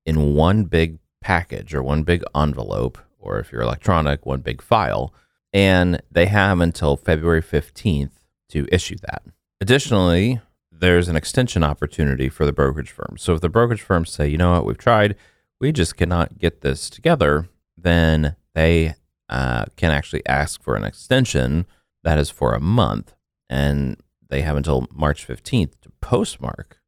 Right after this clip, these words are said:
the form. So if you're receiving it by mail, it may not actually come until, you know, March twentieth or something like that. This has been the case since two thousand and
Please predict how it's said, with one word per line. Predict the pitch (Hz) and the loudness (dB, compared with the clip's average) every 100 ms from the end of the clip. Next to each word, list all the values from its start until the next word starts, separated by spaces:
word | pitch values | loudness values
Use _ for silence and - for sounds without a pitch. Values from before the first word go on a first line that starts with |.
| _ 67 | _ -18
the | |
form. | - 57 50 78 - _ _ _ _ | -14 -14 -12 -14 -16 _ _ _ _
So | - | 2
if | 87 | 4
you're | 90 | 4
receiving | - 147 135 | 4 2 4
it | 76 | 4
by | 67 | 2
mail, | 80 110 160 69 55 80 123 - _ _ _ | 2 2 2 2 0 0 -4 -6 _ _ _
it | |
may | 85 | -2
not | 85 73 73 | 2 2 2
actually | 73 - 69 | 0 -6 -12
come | - 117 95 | -4 0 0
until, | 71 69 73 65 60 71 | -2 -2 -2 -2 -2 -2
you | 71 | -2
know, | 67 | -2
March | 65 - - | -6 -8 -14
twentieth | - 104 62 73 80 | -4 -4 -2 -8 -8
or | |
something | 73 - 65 | -12 -12 -12
like | 58 - | -12 -14
that. | - - _ _ - | -14 -16 _ _ 0
This | 120 127 | 2 2
has | 117 | 2
been | 113 120 | 2 0
the | |
case | - 62 67 - | 0 -2 -2 -2
since | 78 71 - | -2 -4 -6
two | - 110 | -2 0
thousand | 98 85 82 69 | 2 2 2 0
and | 60 | -4